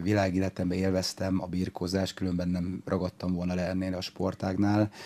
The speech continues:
és, ö, ö, ugye, édes tovább most már huszonhat éve űzöm, és azt is el kell mondani, hogy itt az Zugló révén, hogy ilyen világéletemben B V S-t is vagyok, tehát ugye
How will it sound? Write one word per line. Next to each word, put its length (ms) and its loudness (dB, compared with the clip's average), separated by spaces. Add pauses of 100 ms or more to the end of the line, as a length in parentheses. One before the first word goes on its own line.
(380)
és, 640 0
ö, 380 2 (160)
ö, 360 -2 (120)
ugye, 300 0 (260)
édes 260 0
tovább 180 -2
most 160 -2
már 100 -2
huszonhat 480 -2
éve 300 -2 (200)
űzöm, 500 4 (560)
és 460 -2
azt 120 -10
is 140 -4
el 140 2
kell 160 -2
mondani, 600 2
hogy 140 -6
itt 160 -10
az 100 -8
Zugló 340 -2
révén, 320 -2
hogy 140 -2
ilyen 160 -2
világéletemben 640 -2
B 60 0
V 260 0
S-t 160 -8
is 140 -8
vagyok, 300 -4
tehát 320 -6
ugye 280 -4